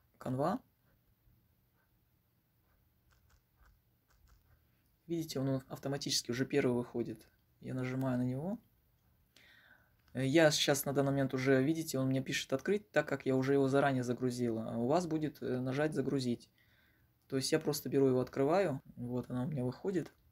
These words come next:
Далее вы здесь, э, зайдете через свой аккаунт Google или там через какие-то социальные сети. М, там все очень быстро делается. Выбирайте любое. У меня уже з-, э, тут он уже есть через мой аккаунт Google.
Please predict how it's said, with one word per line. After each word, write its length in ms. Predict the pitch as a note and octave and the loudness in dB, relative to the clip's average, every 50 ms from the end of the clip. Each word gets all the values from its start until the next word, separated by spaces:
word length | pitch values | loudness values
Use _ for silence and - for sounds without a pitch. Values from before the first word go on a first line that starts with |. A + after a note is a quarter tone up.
| _ _ - - - - - - _ _ _ _ - | _ _ -20 -20 -20 -20 -20 -20 _ _ _ _ -6
Далее 300 | C3 C3 D#3+ D#3 C#3 C3+ | 0 2 4 6 6 4
вы 160 | C3 D3 E3+ | 4 4 2
здесь, 560 | D#3+ D3+ D3 - D#3 C#3+ - - - - - | 2 2 2 4 4 4 4 4 2 2 0
э, 360 | - B2 B2+ C3 C3 C3+ - - _ _ - | -2 -2 -2 -2 -4 -4 -6 -8 _ _ -4
зайдете 680 | - B2+ D3+ D3 D3+ D#3+ D3+ - - B2+ B2+ B2+ B2 C3+ | 0 2 2 4 4 4 4 2 0 -2 -2 -2 -2 -2
через 220 | - - C#3+ C#3 | -2 -2 -2 -2
свой 240 | - - D3 C#3+ C#3 | 0 2 4 4 4
аккаунт 360 | C3+ - - F#3 G#3 A3 G3 | 4 4 4 4 4 4 6
Google 420 | E3+ D3+ D#3+ D3+ C3+ B2+ B2 - - - _ _ _ _ _ _ _ _ _ _ _ _ _ _ _ _ - | 6 6 6 6 6 6 4 2 -2 -8 _ _ _ _ _ _ _ _ _ _ _ _ _ _ _ _ -2
или 360 | C#3+ F3 F#3+ F#3 E3 C#3+ C#3 | 0 2 4 6 6 4 4
там 220 | C#3 - D3 C#3+ | 4 2 2 2
через 200 | - - D3+ D3 | 2 -2 -4 -4
какие-то 300 | - D3 D3+ - D#3 - | -4 -4 -4 -4 -6 -6
социальные 460 | C#3+ - C3+ C3 - D#3+ C#3+ C#3 C#3 C#3 | -6 -4 -4 -2 0 2 2 2 2 0
сети. 460 | - - C3+ B2 - - - - - - _ _ _ _ | 0 0 0 -2 -2 -4 -8 -8 -10 -12 _ _ _ _
М, 420 | - - - A#2+ A#2+ A#2+ - - - - - - | -16 -12 -8 -8 -6 -6 -8 -10 -12 -14 -12 -8
там 140 | - C3+ | -8 -6
все 160 | C3 - D#3+ D#3 | -4 0 2 2
очень 240 | D3 D3 - D3 | 2 2 0 -2
быстро 260 | D3 D3+ D3+ - - B2 | -4 -4 -4 -6 -6 -2
делается. 540 | B2 B2+ A#2+ A#2+ A#2+ B2 - - - B2 | 0 2 2 2 0 -2 -4 -8 -8 -4
Выбирайте 500 | B2 C3 C3+ C3+ D3+ E3 E3+ E3 D#3+ - | -2 0 0 2 4 4 4 2 2 0
любое. 440 | A#2+ B2+ B2 B2 B2 A#2+ A#2 A2+ A2+ - _ _ _ _ _ - - - - - _ _ _ _ _ - | -2 -2 -2 0 0 0 0 -2 -4 -8 _ _ _ _ _ -20 -20 -20 -20 -20 _ _ _ _ _ -6
У 40 | |
меня 220 | C3+ D3 D#3 E3 D#3+ | -4 -2 2 2 2
уже 180 | D3+ C#3 C3 | 2 2 2
з-, 180 | C3 C3 C3 - - _ _ _ - | 0 -2 -4 -8 -10 _ _ _ -14
э, 140 | - - - - - - - | -12 -12 -12 -12 -14 -12 -8
тут 200 | C#3 C3+ - C3+ | -8 -6 -2 0
он 120 | C3 C3 | 0 0
уже 240 | B2+ B2+ B2 B2+ C3+ | 2 2 2 2 2
есть 300 | C3+ D3 C#3 C3+ - - | 4 4 2 0 0 -2
через 200 | - B2+ B2 C3 | -4 -2 -2 0
мой 220 | C3 C3 B2+ B2 | 0 0 0 0
аккаунт 560 | A#2+ - B2+ B2 - F3 G3+ G3 F3 C#3+ - - _ _ _ _ - | -2 -4 -4 -4 0 2 2 2 0 -2 -4 -10 _ _ _ _ -10
Google. 460 | - B2+ C#3 C3 B2 B2 A#2+ B2 | -4 -2 0 0 0 0 -2 -4